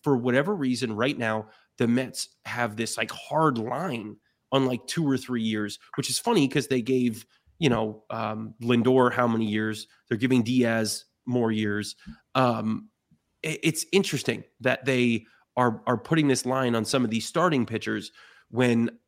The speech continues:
I just, I don't think they need to, and I think they're handcuffing themselves in situations where they don't need to.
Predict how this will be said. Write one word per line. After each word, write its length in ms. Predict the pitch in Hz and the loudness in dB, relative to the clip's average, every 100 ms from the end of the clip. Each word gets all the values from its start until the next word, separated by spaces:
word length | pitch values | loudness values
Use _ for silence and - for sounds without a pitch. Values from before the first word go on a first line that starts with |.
| _ - | _ -6
I 120 | 135 | -4
just, 260 | 123 120 - | -2 -6 -4
I 160 | 123 143 | 0 2
don't 240 | 151 - | 2 0
think 220 | 147 139 | -2 2
they 120 | 131 120 | 2 2
need 320 | 113 131 135 | 4 2 2
to, 280 | 180 180 180 | 2 2 0
and 100 | 120 | -2
I 80 | 117 | -2
think 240 | - 131 | 0 -2
they're 120 | 120 113 | 0 -2
handcuffing 640 | 131 139 135 120 113 113 | -2 -4 -2 -4 -2 -4
themselves 400 | 110 113 110 107 | -4 -2 -2 -4
in 60 | |
situations 520 | 107 110 113 113 107 101 | -8 -8 -4 -4 -4 -6
where 80 | |
they 100 | 107 | -4
don't 120 | 107 107 | -2 -2
need 160 | 110 | -4
to. 140 | 107 | -4